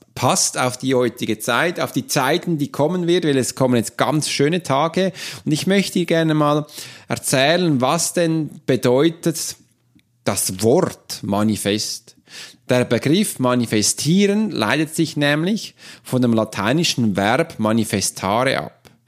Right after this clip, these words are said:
was wörtlich übersetzt so viel bedeutet wie, jetzt kommt, seid aufgepasst, nehmt euch einen Stift hervor und schreibt's auf. Das heißt nämlich zeigen oder deutlich machen.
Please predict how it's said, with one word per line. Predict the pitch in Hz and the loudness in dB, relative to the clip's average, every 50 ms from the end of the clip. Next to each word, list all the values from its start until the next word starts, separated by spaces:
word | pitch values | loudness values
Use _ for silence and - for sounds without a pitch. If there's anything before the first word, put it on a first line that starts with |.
| _ - - - - _ | _ -20 -20 -20 -16 _
was | - 120 120 117 - 117 110 | -2 -2 0 0 -2 0 2
wörtlich | 120 143 190 208 - - 220 202 160 - - | 4 4 4 2 0 0 -2 -2 0 0 -2
übersetzt | 147 131 135 - - 147 175 180 - - - | -2 -2 -2 0 0 0 0 -2 -4 -4 -4
so | 156 | -4
viel | 131 - 147 160 175 | 0 0 0 0 0
bedeutet | 180 170 160 165 160 165 160 160 127 - - 117 | 0 0 2 2 2 2 2 0 -4 -4 -4 0
wie, | 123 143 190 247 277 269 - - | 2 4 4 4 4 2 -4 -4
jetzt | - 101 95 - - - | -2 -2 -2 -2 -4 -2
kommt, | - 120 180 226 202 - | 0 0 0 0 -4 -6
seid | - - - - 101 104 - - - | -8 -8 -4 0 0 0 0 0 0
aufgepasst, | 98 127 160 - - 160 - - 147 175 170 - - | 0 0 0 -2 -4 -6 -4 -2 -2 -2 -2 -4 -2
nehmt | 120 117 127 139 160 180 196 247 - | 0 2 4 4 4 4 2 0 -2
euch | - 156 151 156 143 - - | -2 0 0 0 0 -2 -4
einen | - 120 - | -4 -4 -4
Stift | - - - 160 151 - - | -2 -2 0 -2 -2 -2 -4
hervor | 160 139 127 147 143 139 127 | -4 -4 -2 -2 -2 0 -2
und | 113 - | -4 -4
schreibt's | - - 107 98 95 - - | -2 -2 0 -2 -2 -4 -4
auf. | - 101 104 123 160 196 - - | -2 0 0 0 0 -2 -6 -8
Das | - - - - | -10 -10 -6 -2
heißt | 107 107 117 147 147 - | 0 0 0 0 0 -2
nämlich | 143 135 127 135 143 131 - - - - - - - - | -2 -2 0 -2 -4 -6 -8 -14 -18 -20 -20 -20 -20 -10
zeigen | - - - - 87 87 104 139 147 - 202 226 247 226 - - - - - - _ | -8 -4 -2 0 2 2 2 2 2 0 -2 -2 -2 -4 -8 -12 -18 -20 -20 -12 _
oder | - 123 127 107 - | 0 0 2 2 0
deutlich | - - 117 110 107 117 - - - 156 156 - - | -2 0 2 2 2 2 0 -2 -2 -4 -4 -4 -4
machen. | 233 262 214 - - - - 123 156 | -4 -4 -4 -6 -10 -18 -20 -20 -20